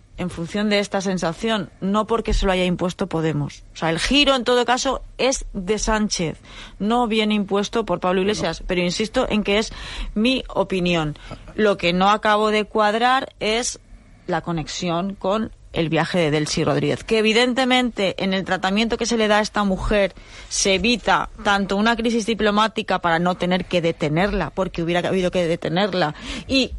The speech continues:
Speaker 1: con ese, eh, tratamiento que se le da, eh,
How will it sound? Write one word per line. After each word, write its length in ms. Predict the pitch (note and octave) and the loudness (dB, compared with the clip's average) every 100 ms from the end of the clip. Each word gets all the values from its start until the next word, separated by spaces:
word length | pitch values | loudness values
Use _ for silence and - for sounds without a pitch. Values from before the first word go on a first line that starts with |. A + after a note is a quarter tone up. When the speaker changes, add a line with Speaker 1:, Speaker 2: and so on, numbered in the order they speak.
| - - | -14 0
Speaker 1:
con 300 | A#3 G#3 A3 | 2 4 2
ese, 460 | B3 - B3+ - - | 2 2 2 0 0
eh, 380 | A3+ A3 G#3+ - - - | 2 2 0 -4 -8 -2
tratamiento 600 | A3 G#3+ G#3 A3+ G#3+ G3+ | 0 0 2 0 0 -2
que 80 | |
se 180 | G3+ A3+ | -2 0
le 120 | G#3 | 2
da, 260 | G3+ A3+ F#3 - - - - | 4 4 2 -4 -18 -16 -6
eh, 440 | F#3+ F#3+ F3 D#3 | 0 2 2 0